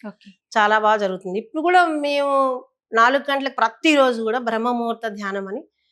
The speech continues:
Speaker 2: పావు తక్కువ నాలుగింటికి అలా లేచి నాలుగు గంటలకి ధ్యానంలో కూర్చొని ఆరింటికి లెగుస్తాం ఇప్పటికీ కూడా.
Speaker 1: మ్మ్.
Speaker 2: ఖమ్మంలో జయంతి మేడం అని ఒక ఆమె ఉన్నారండి.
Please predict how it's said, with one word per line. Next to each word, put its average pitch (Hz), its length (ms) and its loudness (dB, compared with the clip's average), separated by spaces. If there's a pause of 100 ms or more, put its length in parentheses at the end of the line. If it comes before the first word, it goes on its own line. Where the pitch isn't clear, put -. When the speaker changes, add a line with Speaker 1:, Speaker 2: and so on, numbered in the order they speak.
(500)
Speaker 2:
పావు 214 120 4
తక్కువ 240 300 -4
నాలుగింటికి 220 480 0
అలా 233 140 0
లేచి 214 320 -2
నాలుగు 214 400 0
గంటలకి 226 260 -4
ధ్యానంలో 208 420 -6
కూర్చొని 202 380 -10
ఆరింటికి 196 480 -4
లెగుస్తాం 180 380 -10
ఇప్పటికీ 247 480 -4
కూడా. 170 240 -4 (100)
Speaker 1:
మ్మ్. 214 240 -8 (1120)
Speaker 2:
ఖమ్మంలో 277 320 4
జయంతి 254 420 2
మేడం 220 260 0
అని 208 100 -2
ఒక 196 120 -6
ఆమె 202 160 0
ఉన్నారండి. 185 600 -6